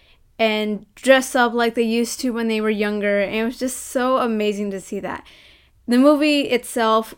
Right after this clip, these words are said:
was really good. Like, it was actually great. I loved the movie. Ten out of ten. Greta Gerwig. Anything that Greta Gerwig I've seen that she has made is amazing.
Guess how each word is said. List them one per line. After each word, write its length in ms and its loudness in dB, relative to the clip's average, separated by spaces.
was 280 -2
really 840 2
good. 300 2
Like, 140 0
it 100 8
was 120 2
actually 320 2
great. 180 2
I 100 2
loved 420 -2
the 80 -2
movie. 340 -2
Ten 220 -6
out 120 0
of 100 -2
ten. 480 -6
Greta 220 4
Gerwig. 640 2
Anything 260 4
that 100 2
Greta 220 6
Gerwig 480 0
I've 220 2
seen 260 0
that 180 0
she 200 -4
has 200 -2
made 560 0
is 180 2
amazing. 800 -2